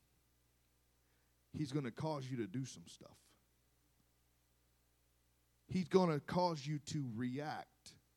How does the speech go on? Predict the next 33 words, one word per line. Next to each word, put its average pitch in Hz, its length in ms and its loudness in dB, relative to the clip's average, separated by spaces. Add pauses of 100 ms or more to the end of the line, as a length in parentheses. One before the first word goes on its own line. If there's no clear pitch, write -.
(800)
to 143 160 -2
his 117 220 -6
Spirit. - 640 -16 (1300)
And 135 160 -4
that's 156 220 2
gonna 147 240 2
cause 165 600 -2
you 156 160 0
to 139 140 -2
begin 131 460 -4
to 127 160 -2
apply 156 520 -4
some 131 260 -8
things 117 320 -10
and 113 220 -8
do 196 240 0
some 127 320 -8
things 113 240 -12
in 104 80 -10
your 104 160 -8
life. 135 180 -8 (1040)
But 165 140 12
it's 147 160 -2
not 208 280 2 (400)
as 160 200 2
of 135 160 -2
works 151 420 0 (140)
of 151 180 -4 (300)
our 120 220 -6
flesh, - 720 -8 (1000)
but 131 100 0
it's 120 180 -2
works 131 580 -6